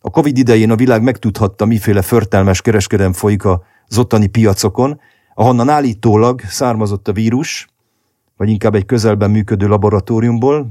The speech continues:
ez más kérdés. Nos, Péternek ez a látomása valóban a, a kínai wuhani piacot idézheti föl bennünk.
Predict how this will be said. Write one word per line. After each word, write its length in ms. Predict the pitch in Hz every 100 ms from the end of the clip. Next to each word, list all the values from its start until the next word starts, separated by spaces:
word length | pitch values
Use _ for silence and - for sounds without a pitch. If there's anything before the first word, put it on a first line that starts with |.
| 90
ez 140 | 95
más 260 | 110 107 101
kérdés. 580 | 117 113 143 156 - _ _ _ _ _ _ _ _ _ _ _ _ _ -
Nos, 140 | 113
Péternek 560 | - 208 160 123 131 151
ez 140 | 165
a 60 | 139
látomása 920 | 143 143 120 113 107 - 90 87 _
valóban 500 | 101 196 202 127 123
a, 260 | 113 110 101 _ _
a 140 | - 101
kínai 420 | 170 202 160 120
wuhani 420 | 135 170 135 117
piacot 480 | 107 156 123 - 104
idézheti 500 | 135 110 - 107 110
föl 220 | - 147
bennünk. 540 | 110 92 87 80 -